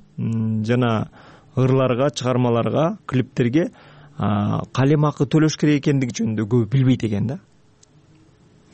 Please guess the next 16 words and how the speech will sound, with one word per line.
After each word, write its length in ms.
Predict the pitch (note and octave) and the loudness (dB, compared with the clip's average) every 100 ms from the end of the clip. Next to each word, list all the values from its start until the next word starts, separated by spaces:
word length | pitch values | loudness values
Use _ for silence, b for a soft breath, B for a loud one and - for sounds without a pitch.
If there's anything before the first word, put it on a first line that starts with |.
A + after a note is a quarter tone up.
| B B - | B B -2
Кептин 280 | C#3 - D3 | -2 2 2
баары 160 | D#3 | 2
ушул 220 | E3 - A2 | 0 -6 -2
жерде. 340 | G#2+ F#2+ D#3+ - _ _ B B B | -2 -2 -8 -12 _ _ B B B
Себеп 220 | - C#3+ - | -4 -4 0
дегенде 540 | D3 D3 C#3+ C3 G#2+ - | 2 4 4 4 2 -4
бул, 840 | A2+ B2+ C#3 B2 G#2+ G#2 G#2 G#2 | -6 0 0 0 -2 -2 -2 -2
э, 20 | - | 0
калем 300 | C#3+ C#3+ C#3 | 0 2 0
акыны 300 | C3+ C3+ A#2+ | 0 0 2
кимге 260 | C3 B2+ | 2 0
төлөш 300 | G#2 A#2 A2+ | 2 0 0
керек, 220 | - G2+ | -2 0
эмнеге 360 | A2 C#3 C#3+ B2 | 2 4 4 2
төлөш 320 | - A2+ G#2+ | 0 -2 -2
керек, 240 | - A2 | -2 -2